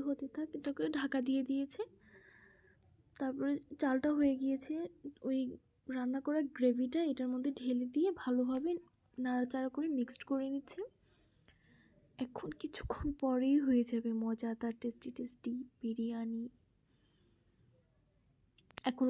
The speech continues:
উপরে বেরেস্তা দিয়ে দিল। উফ, এত মজা হয়েছিল বিরিয়ানিটা খেতে, অনেক বেশি মজা, অনেক টেস্টি। উফ, অনেক মজা।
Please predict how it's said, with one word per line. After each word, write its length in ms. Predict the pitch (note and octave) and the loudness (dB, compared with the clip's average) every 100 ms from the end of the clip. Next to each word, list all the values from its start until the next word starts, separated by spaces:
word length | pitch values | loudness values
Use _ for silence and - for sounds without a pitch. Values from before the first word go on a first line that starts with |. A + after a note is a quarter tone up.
| A#3+ | 4
উপরে 200 | C4 C4+ A#3+ | 4 6 8
বেরেস্তা 440 | A#3 A3+ A#3 - C4+ | 8 6 2 0 0
দিয়ে 140 | C4+ C4+ C#4 | 2 0 0
দিল। 160 | C4+ D4 - A#3 | 0 -2 -2 -2
উফ, 200 | A#3 A3+ - - _ _ _ _ _ _ - | -2 -4 -14 -20 _ _ _ _ _ _ -16
এত 120 | A#3+ C4+ C4 B3 | -10 -6 -2 0
মজা 300 | A#3+ A#3 C4+ C4+ | 0 2 2 2
হয়েছিল 460 | B3 A#3+ B3 - C#4 C4+ | 4 4 2 -4 -2 0
বিরিয়ানিটা 560 | C4 C4 C#4 C4+ C#4 C4+ | 0 0 0 -2 -2 -4
খেতে, 420 | - B3+ - C4 A#3 - _ _ - _ _ - - | -2 -4 -2 -2 -2 -10 _ _ -20 _ _ -14 -4
অনেক 220 | B3+ C#4 C4 B3 C4 | -2 -2 -2 -2 0
বেশি 300 | B3 B3 D4 B3+ | 0 0 0 2
মজা, 220 | A#3 A#3 A#3 | 2 2 0
অনেক 140 | B3 - | -2 -2
টেস্টি। 400 | A#3+ A3+ - - B3 B3 | -2 -2 -4 -8 -6 -2
উফ, 200 | A#3 A3+ A3+ - _ _ - - | -2 -2 -6 -16 _ _ -14 -6
অনেক 260 | A#3+ D4+ - B3 | -6 -6 -6 -4
মজা। 260 | A#3 B3 | -4 -6